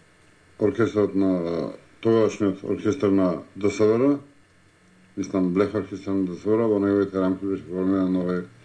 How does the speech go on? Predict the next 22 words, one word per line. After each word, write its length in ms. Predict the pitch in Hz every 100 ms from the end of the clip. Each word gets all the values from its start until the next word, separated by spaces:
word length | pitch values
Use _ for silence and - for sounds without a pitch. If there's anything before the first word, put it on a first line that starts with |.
| -
состав, 420 | - 101 - 135 - - - - - - - - - _
кој 160 | 120 113
го 80 | 110
водев 260 | 110 101 110
јас. 320 | 110 - - - _ _ _ _ _ _ _ _ _ _ _ _ _ _ -
А 80 | 107
паралелно 500 | 120 127 139 139 120
со 160 | 117
него, 540 | 110 117 123 135 143 - _ _ _ _ _ _ -
веќе 560 | 110 117 110 123 120 110
во 160 | 107
радио 380 | 107 107 123 123 - _ _ -
формирава 720 | - 110 117 120 120 120 117 - -
еден 260 | 117 113
ансамбл 460 | 110 110 117 120 113
кој 160 | 117 110
работеше 400 | 107 131 117 113
на 320 | 110 110 107 - _ _ _ -
хонорарна 460 | 120 117 113 107 101
база, 340 | 90 98 104
се 180 | 98 117
викаше 400 | 104 104 110 107